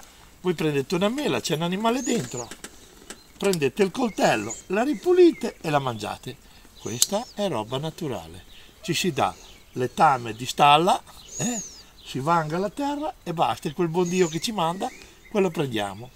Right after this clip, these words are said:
Ciao bastardi, mangiate naturale. E quando andate a comprare la roba, voi vi guardate, ci sono le mele tutte uguali,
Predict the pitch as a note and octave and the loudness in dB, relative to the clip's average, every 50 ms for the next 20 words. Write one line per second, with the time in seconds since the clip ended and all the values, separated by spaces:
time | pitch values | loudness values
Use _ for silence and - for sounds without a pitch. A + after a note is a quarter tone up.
0 | - - - - - - - - - G3+ D3 B2 B2+ A#2+ - - A#2+ A#2+ A2+ A2+ | -20 -20 -20 -18 -18 -16 -6 0 2 2 2 2 0 -4 0 2 2 2 2 0
1 | B2+ C#3 D3+ D#3 D#3 F#3 G3+ G3 - G3 D3 C#3+ B2 - C3+ A#2+ A2+ A2+ A2 A2 | -4 -2 -2 0 2 2 2 2 0 -2 -2 -2 -4 -4 -2 -2 0 2 2 2
2 | G#2+ A2 A#2+ - - - - - - - - F3 D3+ - G#3 G#3+ G#3 G#3+ G3+ F#3 | 0 -2 -4 -6 -10 -14 -14 -14 -12 -8 -6 -4 -2 0 2 2 2 2 0 0
3 | F3+ F#3+ F3+ - F#3+ C#3+ - F3 D#3 D3 G3 E3+ E3 E3 D#3+ D3+ D3+ D3 C#3 C#3 | 0 -2 -2 -2 -4 -4 -4 -4 -4 0 0 2 4 2 2 4 2 2 4 4
4 | B2+ A#2+ A2+ G#2+ A#2 A#2+ - - - - - - - - - - - - - - | 4 4 2 0 -4 -6 -8 -12 -2 6 8 8 8 8 4 4 2 0 -6 -10
5 | - - D#3 D#3 G#3+ A3 G3 E3 C#3+ D#3 D#3 C#3+ D#3+ E3+ E3 E3+ F#3+ G3 F3+ - | -10 -6 -2 0 2 2 2 2 0 0 0 2 2 2 2 2 0 0 0 -2
6 | D#3+ C3 D3+ C#3 - F3+ D#3 D#3 E3 E3+ F3 E3+ E3 E3 D#3+ - - F3+ - - | -6 -6 -4 -4 -2 -2 0 0 0 0 0 0 0 0 0 -2 -4 -6 -2 0
7 | F3+ E3+ D3+ D3 E3 E3+ E3 D#3+ D#3+ E3 D#3+ D#3 E3+ | 0 0 0 2 4 6 8 8 8 6 6 4 0